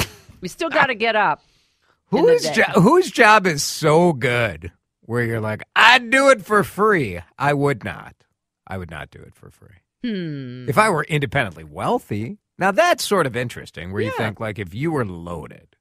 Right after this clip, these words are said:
Speaker 1: Mm-hmm.
Speaker 2: like, I,
Speaker 1: What?
Speaker 2: I know a couple people who have, like,
Speaker 1: More
Speaker 2: inher-,
Speaker 1: mon-
Speaker 2: like, family money.
Speaker 1: Yeah, more money than God.
Speaker 2: Yeah, like, that's real rich people stuff, you know what I
Speaker 1: Mm,
Speaker 2: mean?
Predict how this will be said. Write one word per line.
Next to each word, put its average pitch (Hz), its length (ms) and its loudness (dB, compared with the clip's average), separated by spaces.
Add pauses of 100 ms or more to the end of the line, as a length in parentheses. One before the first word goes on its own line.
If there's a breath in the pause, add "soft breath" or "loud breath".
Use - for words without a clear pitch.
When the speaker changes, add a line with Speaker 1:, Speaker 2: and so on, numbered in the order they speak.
(120)
Speaker 1:
Mm-hmm. 120 240 -16 (760)
Speaker 2:
like, 95 360 -6 (1300)
I, 107 100 -4
Speaker 1:
What? - 100 -6 (180)
Speaker 2:
I 175 140 0
know 190 280 2
a 104 80 -4
couple 131 380 -6
people 120 520 -10 (200)
who 127 120 0
have, 110 260 -2
like, 85 600 -10 (640)
Speaker 1:
More 98 180 -6
Speaker 2:
inher-, 117 160 -4
Speaker 1:
mon- 127 200 -6
Speaker 2:
like, 107 180 -8
family 120 440 -4
money. 131 360 -8
Speaker 1:
Yeah, 156 220 -10 (120)
more 147 160 -14
money 143 240 -12
than 135 160 -16
God. 123 340 -14 (380)
Speaker 2:
Yeah, 170 280 4
like, 156 240 -2
that's 233 340 -2
real 113 540 -4 (220)
rich 90 380 -12
people 76 320 -18
stuff, - 460 -18
you 85 140 -12
know 87 80 -10
what 85 100 -10
I 82 60 -12
Speaker 1:
Mm, - 40 -14
Speaker 2:
mean? 87 300 -14